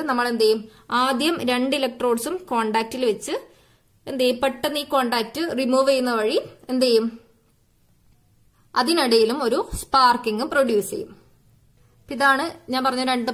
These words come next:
മെത്തേഡ്സും. ഇതിലെന്താ സ്റ്റെപ്പ് അപ്പ് ട്രാൻസ്ഫോമർ യൂസ് ചെയ്ത് നമ്മൾ ഹൈ വോൾട്ടേജ് ഈ രണ്ട് ഇലക്ട്രോഡിനിടയിൽ ക്രോസ്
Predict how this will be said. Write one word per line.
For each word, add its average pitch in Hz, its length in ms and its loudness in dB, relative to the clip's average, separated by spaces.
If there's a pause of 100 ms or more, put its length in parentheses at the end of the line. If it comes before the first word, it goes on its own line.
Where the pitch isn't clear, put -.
മെത്തേഡ്സും. 233 580 -4 (960)
ഇതിലെന്താ 254 460 0
സ്റ്റെപ്പ് 247 400 -2
അപ്പ് 269 140 -4
ട്രാൻസ്ഫോമർ 254 480 0
യൂസ് 240 140 -4
ചെയ്ത് 240 300 2
നമ്മൾ 233 180 2 (280)
ഹൈ 233 360 2
വോൾട്ടേജ് 240 640 0 (500)
ഈ 247 120 -2
രണ്ട് 247 260 0
ഇലക്ട്രോഡിനിടയിൽ 240 920 0 (300)
ക്രോസ് 233 340 -2